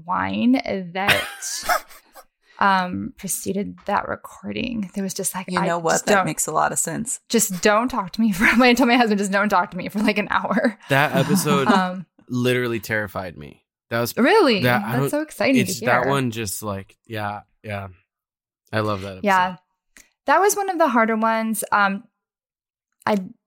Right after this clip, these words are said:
Speaker 1: Trevor, I don't know if you can think of any one, any ones that were more difficult than that,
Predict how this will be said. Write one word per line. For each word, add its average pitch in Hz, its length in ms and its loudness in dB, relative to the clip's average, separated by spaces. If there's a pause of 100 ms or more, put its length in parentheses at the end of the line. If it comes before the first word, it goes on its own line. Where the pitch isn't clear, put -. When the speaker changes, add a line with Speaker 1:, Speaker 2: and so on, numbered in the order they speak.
(160)
Speaker 1:
Trevor, 240 240 0
I 214 60 4
don't 254 180 -2
know 233 80 -2
if 208 120 -10
you 220 80 -10
can 226 160 2
think 196 160 -6
of 190 100 -12
any 196 200 -4
one, 190 300 -4 (120)
any 202 240 -6 (220)
ones 196 240 -6
that 208 80 -6
were 190 100 -4
more 196 220 -4
difficult 190 400 -6
than 180 100 -12
that, 190 260 -6